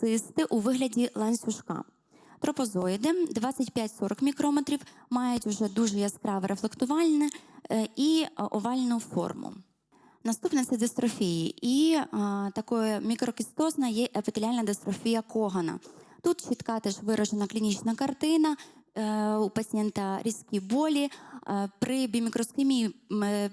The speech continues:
при бімікроскопії ми бачимо помутніння рогівки картоподібної форми.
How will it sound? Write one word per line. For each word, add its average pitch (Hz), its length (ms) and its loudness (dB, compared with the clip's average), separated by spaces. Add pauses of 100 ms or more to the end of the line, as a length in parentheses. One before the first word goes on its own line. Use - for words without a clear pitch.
при 240 240 0
бімікроскопії 226 680 -2
ми 220 100 -2
бачимо 196 760 -2 (280)
помутніння 220 600 0
рогівки 247 480 0
картоподібної 196 720 -2
форми. 285 480 0